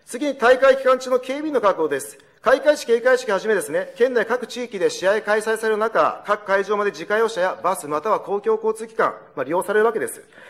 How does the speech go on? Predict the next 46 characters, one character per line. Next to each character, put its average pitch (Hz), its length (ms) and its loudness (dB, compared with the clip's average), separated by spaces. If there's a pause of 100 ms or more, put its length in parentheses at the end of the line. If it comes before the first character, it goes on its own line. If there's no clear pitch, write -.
(140)
で、 175 100 -4
会 220 240 6
場 269 120 0
に 269 40 0
よ 285 60 4
っ 285 80 -4
て 302 60 -8
は 269 120 6
道 190 160 4
路 220 120 8
上 226 100 4
に 233 60 6
お 220 40 4
け 220 80 -2
る 226 80 2
交 226 200 2
通 240 180 -4
渋 254 120 -8
滞 170 180 2
や、 165 300 2 (180)
ま 180 120 0
た 254 120 0
会 254 320 0
場 277 180 -4
周 - 200 -10
辺 294 160 -8
で 277 80 -6
の 240 80 -2
混 302 300 -8
雑 202 240 -2
が 202 240 2
予 160 60 -2
測 185 180 -8
さ 185 120 -4
れ 190 80 0
る 185 60 -2
と 220 220 4
予 147 60 -2
測 147 180 -6
し、 - 140 -18
予 165 100 -4
測 180 160 -8
さ 180 100 0
れ 175 60 2
ま 165 80 2
す。 - 120 -8